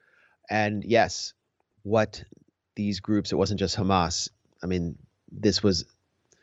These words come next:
uh, the second most popular faction in Gaza, the Palestinian Islamic Jihad, which is not a jihadist group as we understand it. They're not going abroad to attack people. Participated in this as well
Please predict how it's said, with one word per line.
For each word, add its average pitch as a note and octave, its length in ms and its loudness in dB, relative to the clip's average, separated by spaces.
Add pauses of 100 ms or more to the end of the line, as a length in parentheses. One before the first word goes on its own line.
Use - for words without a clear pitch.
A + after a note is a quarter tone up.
(580)
uh, F2 200 -4
the G#2 100 -2
second B2 340 6
most G#2+ 240 -2
popular G2 800 2
faction G#2 400 0
in F2+ 160 -6
Gaza, E2+ 560 -4 (840)
the - 80 -16
Palestinian G#2 520 2
Islamic F#2 380 0
Jihad, F#2 480 4
which F#2+ 180 -2
is F#2+ 100 -4
not G#2+ 200 4
a G2 80 4
jihadist F#2 640 -2
group F2 300 -4
as E2+ 140 -4
we F2 120 2
understand E2+ 600 0
it. - 80 0
They're E2+ 100 -2
not F2 160 0
going E2+ 220 2
abroad F2 560 4
to F2 100 0
attack D#2+ 400 -4
people. E2+ 420 0 (480)
Participated B2 680 6
in G#2 160 2
this G2 320 -2 (260)
as G2 220 -2
well G#2 480 4